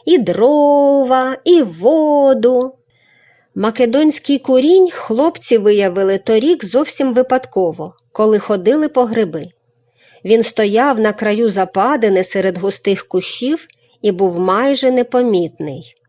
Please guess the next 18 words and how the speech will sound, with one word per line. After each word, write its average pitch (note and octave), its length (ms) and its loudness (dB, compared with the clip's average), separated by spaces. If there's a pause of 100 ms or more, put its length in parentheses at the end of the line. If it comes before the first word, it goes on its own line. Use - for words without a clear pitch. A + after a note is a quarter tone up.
(720)
«Ого!» F4+ 920 4 (220)
виглянув G3+ 640 0
журавель. F#3+ 580 -2 (580)
«У C4+ 140 4
ньому, D#4+ 520 4
мабуть, D4 480 2
ще - 260 0
Олександр D4 680 0
Македонський D4 880 2
жив». B3+ 480 -2 (1080)
Він C4+ 220 0
саме D4 360 0
тоді C#4+ 340 2
читав C#4+ 380 -2
книжку D4 520 0
про G#3 180 -2
Олександра G#3 640 0
Македонського. G3+ 880 -2